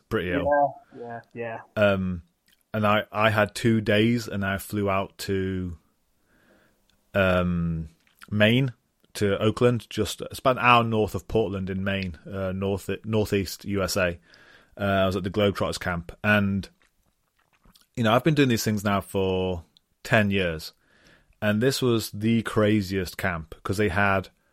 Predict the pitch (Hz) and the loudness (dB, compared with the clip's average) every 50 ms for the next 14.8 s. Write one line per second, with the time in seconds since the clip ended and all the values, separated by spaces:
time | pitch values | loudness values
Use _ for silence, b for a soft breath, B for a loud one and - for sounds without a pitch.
0 | _ _ _ _ _ _ _ - - - 185 214 240 233 190 - - - - - | _ _ _ _ _ _ _ -8 -2 0 0 2 2 2 0 -2 -4 -10 -14 -16
1 | - - - 160 160 156 156 143 - - 123 107 107 110 110 - - - 92 80 | -16 0 4 6 8 8 6 4 2 -2 -2 0 0 0 -2 -2 -2 -4 -4 -4
2 | - - - - - 71 69 71 - _ _ _ _ _ _ _ _ _ _ _ | -4 -8 -12 -12 -10 -10 -10 -12 -14 _ _ _ _ _ _ _ _ _ _ _
3 | _ - 151 147 156 170 180 190 185 170 170 175 175 175 170 165 156 160 156 151 | _ -2 0 6 8 8 10 10 8 8 6 4 2 2 4 6 6 8 8 8
4 | 160 165 160 156 151 151 151 151 151 151 143 143 143 143 160 160 151 170 170 165 | 8 6 4 2 -2 -6 -4 -2 -2 -2 0 -2 -2 -4 -6 -4 -2 -2 -2 -2
5 | 156 143 156 165 170 165 156 160 160 - - 180 175 175 170 - 175 170 170 156 | -2 -4 -4 -2 0 2 2 2 2 2 0 -2 -2 -2 0 0 -2 -2 -2 0
6 | 156 160 160 170 165 156 160 165 156 156 160 160 160 156 165 147 156 160 165 175 | 2 4 6 6 6 4 4 2 2 4 4 4 4 2 -2 -4 0 2 2 2
7 | 175 175 208 202 - - 208 - - 185 - _ _ _ _ _ _ _ _ - | 2 0 -4 -8 -6 -6 -6 -6 -8 -10 -16 _ _ _ _ _ _ _ _ 2
8 | 131 117 107 101 95 92 87 - - _ _ _ _ _ _ _ - 120 - - | 2 4 4 2 0 -4 -6 -10 -14 _ _ _ _ _ _ _ -6 0 4 6
9 | 156 143 139 135 135 135 131 - _ _ _ _ _ _ _ _ _ _ _ _ | 8 8 10 8 8 6 4 0 _ _ _ _ _ _ _ _ _ _ _ _
10 | _ - - 147 - - 214 247 240 214 175 - 170 175 170 135 143 147 147 - | _ -4 -4 0 2 2 2 4 4 2 2 2 4 4 4 6 6 4 4 4
11 | - - 156 135 - - - 123 113 - - 139 131 113 104 - 101 95 92 95 | 4 4 4 4 4 0 -2 -4 -4 0 4 4 4 4 2 -4 -4 -2 0 2
12 | 101 95 82 80 73 67 - - - - - - _ _ _ _ - - 151 165 | 2 0 0 -4 -6 -8 -10 -14 -18 -20 -20 -20 _ _ _ _ -2 4 8 8
13 | 180 185 143 127 - - _ _ _ _ _ _ _ _ _ _ _ _ _ _ | 10 8 8 4 -8 -16 _ _ _ _ _ _ _ _ _ _ _ _ _ _
14 | - 127 131 139 151 139 110 95 113 - - 175 175 160 - | 4 4 6 8 8 6 6 6 4 6 6 6 6 4 -2